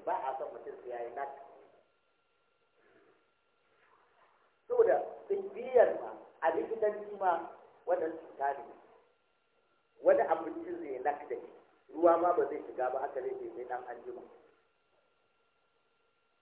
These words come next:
Wani in ya ci abincin nan kuma ya ƙara tsora ruwan. Ka ga mutum da kyar yake yana nishi, da kyar yana tashi da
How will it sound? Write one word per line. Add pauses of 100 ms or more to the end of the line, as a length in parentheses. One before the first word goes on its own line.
(100)
Wani
in
ya
ci
abincin
nan (180)
kuma
ya
ƙara
tsora
ruwan. (1400)
Ka
ga
mutum
da
kyar
yake
yana
nishi,
da
kyar
yana
tashi
da